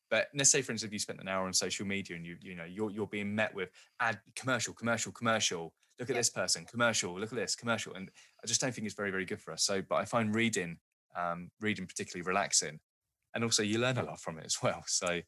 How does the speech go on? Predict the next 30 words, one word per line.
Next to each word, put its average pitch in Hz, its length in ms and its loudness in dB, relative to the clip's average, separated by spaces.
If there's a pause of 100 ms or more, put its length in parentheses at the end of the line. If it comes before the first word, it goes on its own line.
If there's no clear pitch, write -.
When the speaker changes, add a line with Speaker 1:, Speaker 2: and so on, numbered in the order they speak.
(220)
Speaker 2:
Yeah. 269 320 0 (540)
Speaker 1:
yeah, 87 240 2 (120)
I 107 80 4
would 95 140 2
say, 87 240 2
Speaker 2:
Yeah. 285 160 4
Speaker 1:
I - 60 2
would 87 100 -2
say 87 140 -2
that. - 160 0
Speaker 2:
I'm, 269 240 4
Speaker 1:
Um, 247 140 -2
Speaker 2:
I'm 262 220 4
similar 254 380 2
as 233 220 0
well 233 200 2
with 233 160 -2
that. - 220 0 (800)
Being 254 240 2
an 226 80 0
introvert, 233 500 0
love 233 220 6
reading. 233 400 2
<laughs> - 60 8 (1120)
Speaker 1:
Yeah, 120 280 6
Speaker 2:
Um, 285 180 2
Speaker 1:
yeah, 107 200 6
for - 120 -2
Speaker 2:
well, 320 220 6
Speaker 1:
sure. 90 120 -4